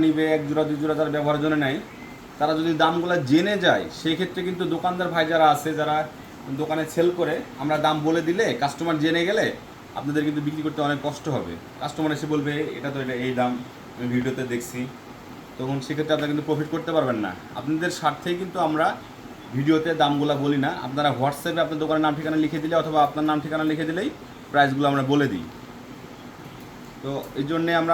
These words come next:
আন্তরিকভাবে দুঃখিত, ভিডিওতে দামগুলো আমরা চাইলে কিন্তু বলে দিতে পারি, কিন্তু বলা না করার কারণ একটাই যে আমাদের সাথে খুচরা কাস্টমারগুলো যুক্ত আছে, তারা দাম জেনে গেলে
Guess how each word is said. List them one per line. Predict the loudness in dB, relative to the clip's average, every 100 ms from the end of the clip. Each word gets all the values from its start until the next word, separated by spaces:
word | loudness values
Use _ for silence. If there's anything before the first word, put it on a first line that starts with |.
| 4
আন্তরিকভাবে | 2 0 0 2
দুঃখিত, | 0 0 0 2
ভিডিওতে | 2 2 4 4
দামগুলো | 4 6 4
আমরা | 4 4
চাইলে | 4 4
কিন্তু | 0 0 2
বলে | 2 0
দিতে | 2
পারি, | 4 2 -2 -6
কিন্তু | -4 2
বলা | 4 6 4
না | 2
করার | -2 0
কারণ | 0 0 -4
একটাই | -4 -2 -2 -4 -14 -18 -18 -4
যে | 0
আমাদের | 2 2
সাথে | -2 -4
খুচরা | -6 -4 0
কাস্টমারগুলো | 0 0 -2 0 2 2
যুক্ত | 0 2 2
আছে, | 2 0 -4 -10 -18 -18 -18 -18 -18 0
তারা | 4 6
দাম | 6 6 4
জেনে | 4 2
গেলে | 2 2